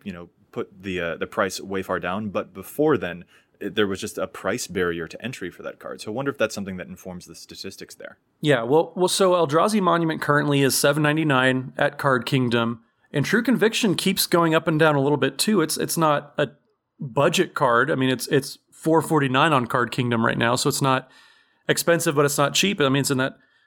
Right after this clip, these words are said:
Speaker 2: you know, five dollar, like, very powerful card range.
Speaker 1: Yeah, and, you know, prices and the data associated with the prices, that's definitely something of interest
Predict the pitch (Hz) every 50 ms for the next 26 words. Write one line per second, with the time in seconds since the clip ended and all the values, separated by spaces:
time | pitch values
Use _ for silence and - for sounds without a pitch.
0 | _ _ - 143 135 123 - - 127 127 131 120 127 123 123 131 135 127 127 131
1 | 131 - _ _ _ _ 160 160 139 117 135 135 135 127 123 - 139 123 131 135
2 | 139 123 - - 120 131 165 147 123 110 110 117 120 139 - - - _ _ _
3 | _ _ _ _ _ _ _ _ _ _ - - _ - - 156 202 202 104 -
4 | - 123 135 143 147 - 131 139 147 160 156 - - _ _ _ _ _ _ -
5 | - 127 131 143 - - 151 151 143 - - - 127 127 127 120 123 107 110 110
6 | 120 123 120 113 - 120 120 117 127 127 120 123 120 131 117 - 135 127 131 131
7 | 139 139 123 117 113 - - 151 151 - 143 107 151 139 - 139 127 - 135 131
8 | 123 113 127 123 - - 98 95 90 - - - _